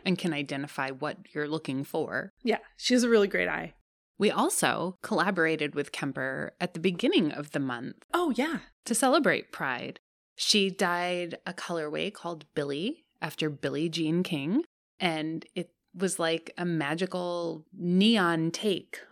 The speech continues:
Speaker 1: on a rainbow, kind of inspired by eighties era athletic wear. And it was fantastic, and people loved it, and we don't have any more of it left, but maybe at some point she'll dye some more for us.
Speaker 2: Yeah,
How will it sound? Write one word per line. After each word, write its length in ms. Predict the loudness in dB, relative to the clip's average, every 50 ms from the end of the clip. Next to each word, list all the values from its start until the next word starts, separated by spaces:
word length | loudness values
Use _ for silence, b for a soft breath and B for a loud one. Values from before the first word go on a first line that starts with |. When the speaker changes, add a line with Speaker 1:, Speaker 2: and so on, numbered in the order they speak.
| -8 -2
Speaker 1:
on 140 | 0 2 2
a 100 | 2 2
rainbow, 640 | 2 2 2 2 2 2 2 2 2 2 2 0 -2
kind 240 | -2 2 2 2 4
of 80 | 2
inspired 800 | 2 2 2 0 0 0 0 0 2 2 2 2 0 -2 -4 -4
by 240 | -4 -4 -4 -4 -8 -8 -6
eighties 720 | -6 -6 -4 -4 -6 -6 -6 -8 -6 -6 -6 -6 -6 -8 -8 _ -4
era 340 | -2 0 0 0 0 -2 -2
athletic 580 | -2 -4 -4 -2 0 2 2 2 2 0 -2 -8
wear. 340 | -6 -2 -2 0 0 -2 -4 _ _ _ _ 2
And 140 | 4 6 6
it 80 | 6 4
was 180 | 4 2 2
fantastic, 920 | 2 2 2 0 0 2 2 2 2 2 0 0 0 0 0 -2 -8 -8 -4
and 420 | -2 0 0 0 0 -2 -4 -4 -4
people 320 | -4 -4 -4 -4 -4 -4
loved 240 | -2 -2 -2 0 -2
it, 140 | -2 -2 -2
and 80 | -2
we 80 | -2 0
don't 160 | 0 -2 -4
have 240 | -4 -4 -4 -2 0
any 120 | 0 0
more 220 | 0 0 0 0 0
of 140 | 0 0
it 140 | -2 -4 -4
left, 440 | -4 -6 -6 -6 -8 -10 -12 -14 -12 -6
but 260 | -4 -4 -4 -4 -6 _ -2
maybe 280 | 0 2 2 4 2 2
at 100 | 0 -2
some 200 | -2 -2 -2 -2
point 240 | -2 -4 -4 -6
she'll 140 | -6 -8 -8
dye 160 | -6 -6 -6
some 220 | -6 -6 -4 -4 -4
more 180 | -4 -4 -6
for 240 | -8 -8 -8 -6 -6
us. 320 | -6 -8 -8 -10 -16 -18 -10 -4
Speaker 2:
Yeah, 140 | -2 -2 -2